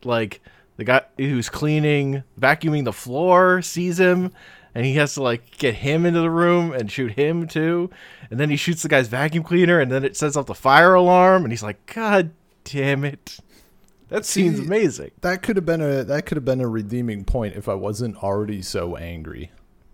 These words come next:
Speaker 2: I
Speaker 1: You
Speaker 2: spent
Speaker 1: just hate cinema.
Speaker 2: I
Speaker 1: You
Speaker 2: spent
Speaker 1: can't handle that he's doing a dreamlike thing.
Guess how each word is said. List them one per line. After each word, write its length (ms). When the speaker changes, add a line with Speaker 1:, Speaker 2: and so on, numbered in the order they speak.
Speaker 2:
I 80
Speaker 1:
You 60
Speaker 2:
spent 300
Speaker 1:
just 100
hate 200
cinema. 600
Speaker 2:
I 100
Speaker 1:
You 60
Speaker 2:
spent 340
Speaker 1:
can't 160
handle 420
that 200
he's 260
doing 300
a 80
dreamlike 560
thing. 320